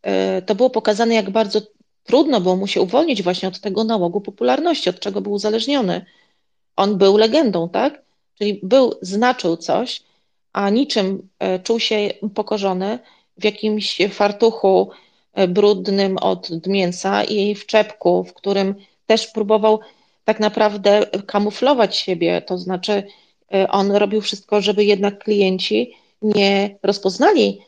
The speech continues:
tej gwiazdy, e, która nakłada sałatki, e, za ladą dziesięć razy ważąc, e, i dogadzając, e, markotnej, e,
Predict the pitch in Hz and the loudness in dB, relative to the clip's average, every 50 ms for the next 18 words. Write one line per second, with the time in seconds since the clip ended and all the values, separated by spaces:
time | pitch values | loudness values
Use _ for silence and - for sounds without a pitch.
0 | _ _ _ _ _ - 202 202 185 190 185 202 190 185 165 170 175 185 185 196 | _ _ _ _ _ 0 0 2 2 2 2 2 2 2 0 0 2 2 2 2
1 | 220 220 - _ _ _ _ _ - 190 190 190 190 185 190 185 185 - - 202 | 2 -2 -6 _ _ _ _ _ 0 2 2 4 4 2 0 -2 -6 -4 0 0
2 | 202 196 196 190 196 196 - 190 190 180 190 190 - 208 202 214 202 202 - - | 2 2 2 2 0 0 2 2 2 2 2 0 2 2 4 4 2 2 -2 -8
3 | - 180 175 180 180 _ _ _ _ _ _ _ - 190 185 180 180 175 185 190 | -6 -6 -6 -6 -8 _ _ _ _ _ _ _ -2 0 2 2 2 2 2 2
4 | 185 185 190 190 185 190 185 185 185 185 185 185 - 190 180 - 180 180 165 180 | 2 2 2 2 2 0 0 0 -2 -4 -4 -4 -6 -6 -4 -2 -2 -2 0 0
5 | 185 170 190 185 180 170 185 170 180 180 - - _ _ _ _ _ _ _ _ | 0 0 0 -2 0 0 -2 -4 -4 -6 -12 -16 _ _ _ _ _ _ _ _
6 | _ - 190 185 180 - - - 180 175 180 180 180 190 190 185 202 196 180 202 | _ -2 0 0 0 0 -2 -2 0 0 0 0 0 0 0 2 2 2 2 2
7 | 208 185 190 190 185 185 - - - 185 185 175 180 185 185 180 170 160 120 170 | 2 2 0 -2 -4 -6 -6 -4 -2 0 0 2 2 0 0 0 -2 -4 -4 -2
8 | 180 190 180 180 - 196 196 196 - 190 185 180 180 180 180 - - - 180 180 | 0 0 0 0 -2 -4 -4 -4 -4 -2 -2 0 0 -2 -2 -4 -2 -2 -2 -2
9 | 180 180 180 175 180 | -2 -2 -4 -4 -4